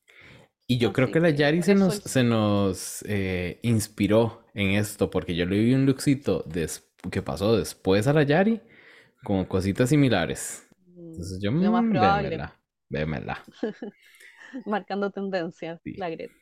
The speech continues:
Speaker 1: Así es, así es ella. Pero, eh, de acuerdo con vos, es como un cinco reprobada, pero que me gustaría que fuera ampliación. Y es,
Speaker 2: Mm.
Speaker 1: y es solo dar algo más oscuro.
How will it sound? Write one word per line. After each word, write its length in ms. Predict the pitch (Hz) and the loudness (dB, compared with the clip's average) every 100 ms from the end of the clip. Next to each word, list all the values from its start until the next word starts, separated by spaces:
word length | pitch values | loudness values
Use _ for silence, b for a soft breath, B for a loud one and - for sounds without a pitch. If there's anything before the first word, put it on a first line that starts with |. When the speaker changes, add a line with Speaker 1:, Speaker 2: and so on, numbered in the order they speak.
| _ _ _ - - | _ _ _ -20 -14
Speaker 1:
Así 320 | 117 107 - 65 | -10 -10 -10 -12
es, 320 | - - - | -14 -20 -14
así 180 | 123 - | -6 0
es 160 | 156 139 | 0 0
ella. 320 | 104 85 - - _ | -2 -4 -10 -16 _
Pero, 340 | 113 110 107 - _ _ | -4 -2 -4 -10 _ _
eh, 200 | - 104 - | -8 -8 -8
de 220 | 101 127 | -4 -4
acuerdo 320 | - 131 143 | 0 2 2
con 180 | 147 110 | 2 2
vos, 200 | 104 110 | 2 0
es 120 | 101 | -4
como 220 | - 120 | -2 0
un 180 | 117 113 | 0 -2
cinco 640 | 107 - 120 131 127 127 | -6 -8 -4 -4 -2 0
reprobada, 840 | 110 104 - 104 123 165 175 170 - | 0 -2 0 2 4 4 2 0 0
pero 280 | 113 98 - B B B B B B B _ _ 240 | 0 0 -2 B B B B B B B _ _ -8
que 80 | 98 | -4
me 180 | 107 | -2
gustaría 800 | 98 101 - _ _ 85 107 143 | -4 -6 -12 _ _ 0 2 2
que 160 | 139 107 | 0 -6
fuera 240 | - 101 | -2 0
ampliación. 600 | 95 95 98 90 65 78 - _ _ _ _ _ _ _ _ _ | 0 -4 -6 -6 -10 -14 -18 _ _ _ _ _ _ _ _ _
Y 100 | 107 | -4
es, 200 | 110 - | -4 -4
Speaker 2:
Mm. 40 | - | -2
Speaker 1:
y 100 | 117 | 0
es 80 | 110 | 2
solo 280 | 135 127 | 2 4
dar 180 | 127 123 | 4 2
algo 300 | 120 117 120 | 2 0 -2
más 380 | 117 117 110 - | 0 0 -2 -4
oscuro. 760 | 113 - - 120 104 76 - _ | -6 -8 -4 0 0 -2 -8 _